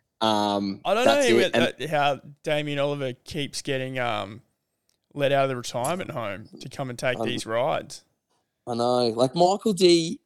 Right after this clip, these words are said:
Speaker 1: he must be suspended. I don't think there's any other reason behind it
Speaker 2: I
Speaker 1: because
Speaker 2: saw him on something.
Speaker 1: he must be suspended
Speaker 2: He's
Speaker 1: because
Speaker 2: on
Speaker 1: he's
Speaker 2: something in
Speaker 1: ridden
Speaker 2: this meeting, I'm pretty sure.
Speaker 1: Really? 'Cause he's,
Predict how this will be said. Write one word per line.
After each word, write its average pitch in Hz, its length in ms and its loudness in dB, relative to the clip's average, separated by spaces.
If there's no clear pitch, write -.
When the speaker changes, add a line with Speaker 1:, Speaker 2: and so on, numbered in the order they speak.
Speaker 1:
he 156 140 4
must 202 260 0
be 196 80 2
suspended. 104 680 -6
I 120 60 6
don't 143 180 4
think 147 140 0
there's 127 240 0
any 131 180 2
other 123 220 2
reason 113 340 -2
behind 104 400 -4
it - 160 -4
Speaker 2:
I 427 60 -2
Speaker 1:
because - 220 2
Speaker 2:
saw 330 240 -2
him 359 140 -4
on 151 140 -4
something. 127 460 -6
Speaker 1:
he 139 80 4
must 156 320 2
be - 100 6
suspended - 560 0
Speaker 2:
He's 247 80 -2
Speaker 1:
because 269 180 4
Speaker 2:
on - 60 4
Speaker 1:
he's 349 100 6
Speaker 2:
something - 240 2
in - 100 4
Speaker 1:
ridden 294 160 4
Speaker 2:
this - 100 -4
meeting, 226 420 -6
I'm 123 140 -12
pretty 123 200 -8
sure. - 380 -10
Speaker 1:
Really? 160 400 4
'Cause 175 160 -2
he's, 190 260 -4